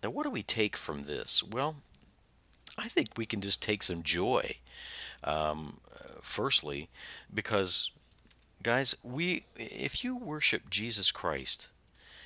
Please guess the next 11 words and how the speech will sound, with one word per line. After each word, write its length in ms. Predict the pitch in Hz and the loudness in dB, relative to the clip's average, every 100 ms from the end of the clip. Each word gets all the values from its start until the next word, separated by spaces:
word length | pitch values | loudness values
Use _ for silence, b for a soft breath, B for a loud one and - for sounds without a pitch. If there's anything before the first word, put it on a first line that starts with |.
| B B | B B
you 280 | 107 180 | -6 -2
don't 280 | 180 151 135 | 0 0 -2
worship 460 | 113 110 - 85 - | -4 0 2 0 -2
a 60 | |
false 480 | - - 95 90 87 | -4 0 0 0 0
god. 420 | - 90 82 64 - - - - - - B B B | 0 -2 -4 -4 -8 -18 -20 -20 -20 -20 B B B
You 240 | 107 113 185 | -10 -6 -4
worship 480 | 139 127 - 120 | 0 4 4 2
a 60 | - | 0
true 440 | - - 143 160 | 2 2 2 -6
God. 400 | 147 160 139 123 | -6 -6 -6 -8